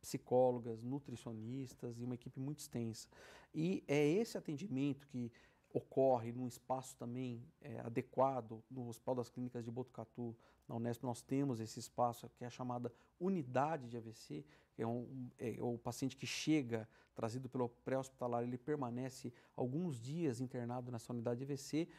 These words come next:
sobre a abordagem dessa equipe multiprofissional. Ah,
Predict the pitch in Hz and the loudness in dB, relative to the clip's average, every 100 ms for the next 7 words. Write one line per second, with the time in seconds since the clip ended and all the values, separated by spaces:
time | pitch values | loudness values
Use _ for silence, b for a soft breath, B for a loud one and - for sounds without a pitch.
0 | B B - - 175 175 202 214 b b | B B -6 4 6 6 0 -6 b b
1 | _ - 139 165 147 123 131 135 143 139 | _ 2 4 4 4 2 0 0 -4 -4
2 | 143 - 139 139 135 - - 139 - 170 | -6 -6 -6 -4 -6 -8 -8 -8 -6 -2
3 | 135 117 143 185 B B B _ 131 120 | 0 2 0 -2 B B B _ 2 4
4 | 120 123 | 6 4